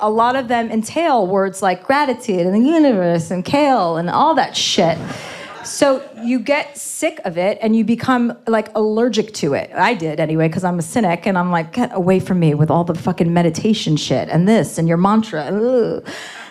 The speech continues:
And meanwhile, now I'm like, "Oh my God, I'll shove a mantra straight up my asshole." You know what I mean? I'm so into it. Like, I get it. I'm awake. I totally get what it means to be a person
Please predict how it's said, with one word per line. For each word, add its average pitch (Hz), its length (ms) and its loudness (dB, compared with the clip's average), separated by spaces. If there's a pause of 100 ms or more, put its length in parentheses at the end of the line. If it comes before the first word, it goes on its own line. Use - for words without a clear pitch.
(140)
And 240 100 4
meanwhile, 220 300 4
now 226 260 2
I'm 214 80 0
like, 180 240 0
"Oh 226 100 6
my 220 80 6
God, 202 120 4
I'll 185 60 4
shove 220 220 0
a 214 60 0
mantra 208 260 0
straight 220 340 -2
up 208 140 -2
my 170 120 -2
asshole." 143 540 0
You 240 120 4
know 277 100 4
what 269 80 2
I 285 80 4
mean? 277 160 4
I'm 262 220 2
so 294 420 0
into 226 360 2
it. 156 220 -2
Like, 208 200 -2
I 240 240 -2
get 349 260 4
it. 165 320 -2
I'm 247 240 -2
awake. 269 540 2
I 220 140 0
totally 320 480 -4
get 240 280 -2
what 240 140 0
it 226 100 -4
means 240 280 -2
to 240 100 -14
be 226 160 -8
a 202 60 -4
person 220 580 -2